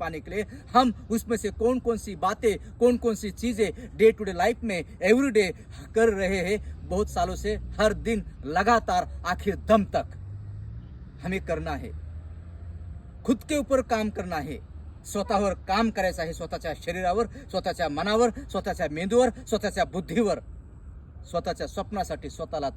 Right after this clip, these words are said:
तयार करायचं आहे, सक्षम करायचं आहे. We have to go on daily basis on next level, next level, next level, next level. And everyone can go on next level and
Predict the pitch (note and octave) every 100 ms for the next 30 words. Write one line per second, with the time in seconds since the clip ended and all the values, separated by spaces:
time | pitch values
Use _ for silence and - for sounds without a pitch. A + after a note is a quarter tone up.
0 | - D3+ E3+ D#3+ D3 C3+ C#3 F3+ - -
1 | - F#3+ - F#3+ E3+ D#3+ C#3+ B2+ C3+ B2
2 | B3+ F3+ A#3+ C#4 A3+ - G3 E3 G3+ F#3
3 | F#3+ F3 F#3+ A#3+ A#3+ G3+ G3+ - - D#3
4 | D#3+ G3 - F#3 E3+ C3 - C#3+ F#3+ G#3
5 | - E3+ D#3 C3+ - D#3+ G#3 G#3+ E3+ D#3+
6 | D3 - - D#3+ F#3+ - E3+ D#3 C#3 -
7 | - E3+ D#3 - - F#3 A#3 C#4+ C#4+ C4+
8 | A3 - G3 F#3 F#3 A#3 A3+ - - G3+
9 | F#3+ F3+ A#3+ - G#3+ F#3+ F3 C#4 A#3